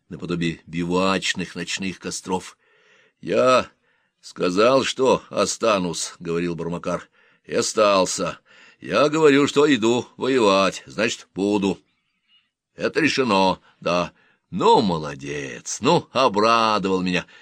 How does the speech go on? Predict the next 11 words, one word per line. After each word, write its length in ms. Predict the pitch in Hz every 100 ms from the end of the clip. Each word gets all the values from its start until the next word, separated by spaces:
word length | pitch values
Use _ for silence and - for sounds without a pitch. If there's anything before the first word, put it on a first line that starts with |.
| - _
Сейчас 400 | - - 101 90
самое 400 | - 107 98 95
время 300 | 101 98 - _
выпить 440 | 98 110 87 - -
вина 500 | 135 131 139 104 - - _
иберийского. 800 | 76 120 160 180 156 104 - 85 _
Пошли». 680 | - 151 - - 107 95 85 _ _ _ _ _ _ _ _ _ _ _ _ _ _ _ _ _
Гет 540 | 92 101 202 240 - -
потянул 460 | 131 120 156 208
своего 380 | - 107 95 92
друга 500 | 85 170 220 190 170